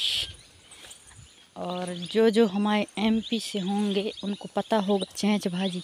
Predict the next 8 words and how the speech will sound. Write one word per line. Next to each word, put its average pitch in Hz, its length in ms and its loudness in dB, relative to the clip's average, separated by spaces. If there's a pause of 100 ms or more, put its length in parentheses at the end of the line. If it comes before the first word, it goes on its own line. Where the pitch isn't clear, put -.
क्या 226 140 6
होता 202 340 0
है, 190 200 -6 (600)
तो 190 60 -6 (100)
comment 208 400 0
में 208 180 0
ज़रूर 208 400 4
बताएं। 185 520 2